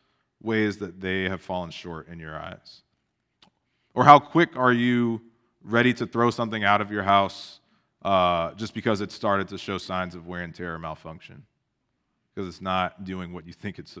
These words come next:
it's supposed to do or what it was advertised, what it was created to do. Again, thank God that he is not like us. Thank God that he did not send his son primarily into this world only to further make us feel worse about who we are.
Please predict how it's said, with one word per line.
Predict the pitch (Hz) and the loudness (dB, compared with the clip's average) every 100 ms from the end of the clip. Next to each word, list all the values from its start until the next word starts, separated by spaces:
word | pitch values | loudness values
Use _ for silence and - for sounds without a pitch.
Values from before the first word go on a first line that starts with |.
| - | -18
it's | 82 - | -20 -20
supposed | 90 82 - | -16 -16 -14
to | |
do | 87 | -8
or | |
what | 92 101 | -4 -4
it | |
was | 98 | 2
advertised, | 113 131 107 87 80 - _ _ _ _ | 4 4 0 -8 -10 -16 _ _ _ _
what | - | -4
it | 104 | -2
was | 98 | -2
created | - 104 123 107 82 - _ _ _ _ | -2 4 4 4 -2 -12 _ _ _ _
to | - | -16
do. | 117 - - _ _ _ _ _ _ _ _ _ _ _ _ _ _ _ _ _ _ _ - | -14 -16 -18 _ _ _ _ _ _ _ _ _ _ _ _ _ _ _ _ _ _ _ -10
Again, | 113 104 123 95 - | -6 0 0 -2 -4
thank | 113 127 90 | -4 -4 0
God | 104 107 104 | 4 4 4
that | 101 | -4
he | 95 101 | -6 -6
is | 95 | -6
not | 92 92 92 | -6 -6 -6
like | 87 85 - | -10 -14 -14
us. | 78 - - _ _ _ _ - | -20 -20 -20 _ _ _ _ -8
Thank | 110 127 101 | -4 -4 0
God | 113 107 107 104 - _ _ _ _ | 4 6 6 4 -2 _ _ _ _
that | 101 95 | -8 -4
he | 107 | -2
did | 113 95 | -2 0
not | 95 104 101 | 2 2 0
send | - 107 101 95 | -10 -8 -6 -6
his | 101 95 | -8 -8
son | - 95 | -6 -6
primarily | 92 95 90 90 90 90 | -6 -8 -6 -6 -6 -8
into | 90 92 | -10 -12
this | 85 85 - | -12 -14 -14
world | 80 82 82 82 _ _ _ _ _ _ | -14 -12 -14 -18 _ _ _ _ _ _
only | 90 95 | -12 -10
to | 92 92 | -10 -12
further | - 90 87 | -10 -10 -10
make | 85 87 85 | -12 -14 -14
us | - | -16
feel | - | -14
worse | 80 85 78 - | -14 -16 -18 -18
about | 82 85 | -16 -16
who | 82 | -16
we | 85 - | -16 -16
are. | 98 110 | -14 -14